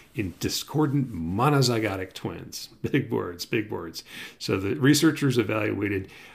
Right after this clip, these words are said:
monozygotic twins, and these are also known as identical twins. And the goal was to evaluate,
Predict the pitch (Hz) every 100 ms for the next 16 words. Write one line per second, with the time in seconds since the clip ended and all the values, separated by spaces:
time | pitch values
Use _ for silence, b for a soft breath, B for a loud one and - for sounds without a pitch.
0 | B 117 127 113 110 107 104 98 92 -
1 | 104 98 95 101 101 101 - 160 107 95
2 | 104 98 90 92 85 - 107 104 104 -
3 | - - - 101 95 135 165 117 - 101
4 | 104 104 101 98